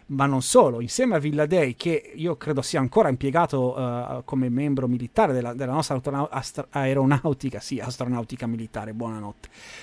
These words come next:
aeronautica militare, eh, ci sono a fargli compagnia Angelo Landolfi e Pantaleone Carlucci. Eh, sinceramente, prima <laughs> che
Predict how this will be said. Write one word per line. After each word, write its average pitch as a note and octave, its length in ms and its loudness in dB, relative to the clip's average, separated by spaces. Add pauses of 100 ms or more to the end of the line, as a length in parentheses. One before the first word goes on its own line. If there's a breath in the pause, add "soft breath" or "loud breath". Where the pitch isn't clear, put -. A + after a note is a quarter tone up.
aeronautica D#3+ 800 6
militare, D3+ 720 0 (720 loud breath)
eh, C#3 180 0
ci B3 160 2
sono G3+ 240 6
a - 20 2
fargli D#3 300 2
compagnia E3 720 2
Angelo D3+ 400 2
Landolfi C#3+ 720 2
e F3 280 -2
Pantaleone D3 760 2
Carlucci. C3 720 0 (640 loud breath)
Eh, D#3 580 6 (380)
sinceramente, G#3+ 920 6
prima G3 240 4
<laughs> - 20 2
che - 400 2